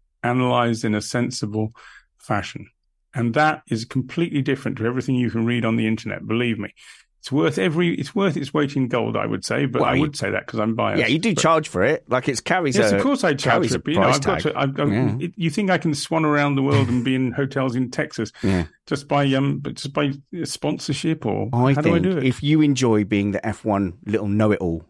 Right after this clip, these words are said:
Speaker 2: at the pub or on your Reddit posts or whatever,
Speaker 1: Oh,
Speaker 2: it
Speaker 1: yeah.
Speaker 2: is, that it's, that's where the, where you pay the money. But it's, um, it's expensive. I think it's expensive, but your G P Plus magazine is a steal,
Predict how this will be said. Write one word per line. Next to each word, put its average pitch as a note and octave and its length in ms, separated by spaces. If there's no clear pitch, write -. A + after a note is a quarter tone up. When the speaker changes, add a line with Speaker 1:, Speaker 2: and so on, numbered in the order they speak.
Speaker 2:
at - 120
the - 60
pub F2 300
or G2+ 200
on G2 120
your F#2+ 100
Reddit F#2+ 260
posts E2 300
or F2+ 60
whatever, D#2+ 300
Speaker 1:
Oh, C#3 180
Speaker 2:
it A2 60
Speaker 1:
yeah. G#2+ 260
Speaker 2:
is, - 240
that D3 200
it's, C#3+ 180
that's - 380
where G#2+ 280
the, F#2+ 360
where G#2 160
you F#2 160
pay F2+ 440
the - 80
money. D2+ 260
But F#2 140
it's, E2+ 200
um, E2 360
it's A2+ 120
expensive. - 460
I D3 140
think A2+ 160
it's D#2+ 120
expensive, G2 500
but A2+ 100
your G#2 120
G - 180
P A#2 120
Plus D#3+ 280
magazine E2+ 460
is G#2+ 240
a G2+ 120
steal, - 680